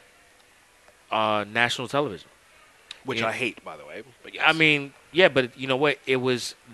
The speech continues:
Speaker 1: them doing that in order to build the third brand, and,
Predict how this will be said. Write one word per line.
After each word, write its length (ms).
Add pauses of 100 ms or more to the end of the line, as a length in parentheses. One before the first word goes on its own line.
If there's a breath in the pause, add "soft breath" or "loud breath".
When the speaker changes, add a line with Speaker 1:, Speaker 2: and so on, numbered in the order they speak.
(100)
Speaker 1:
them 240
doing 320
that 320
in 100
order 220
to 160
build 340 (140)
the 220
third 680
brand, 540 (480 loud breath)
and, 400